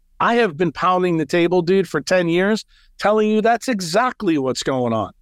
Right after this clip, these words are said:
I don't think there's one failure mode. I think there's multiple, and I think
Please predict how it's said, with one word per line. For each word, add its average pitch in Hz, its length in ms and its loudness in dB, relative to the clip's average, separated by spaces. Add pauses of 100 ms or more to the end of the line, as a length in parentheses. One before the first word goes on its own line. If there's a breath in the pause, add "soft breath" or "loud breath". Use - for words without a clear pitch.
(420)
I 175 80 2
don't 262 180 2
think 262 200 2
there's 208 240 0
one 160 180 0
failure 131 400 0
mode. 113 220 -2 (480)
I 170 100 2
think 233 240 0
there's 190 240 0
multiple, 165 520 0
and 165 100 2
I 170 80 0
think 185 180 -4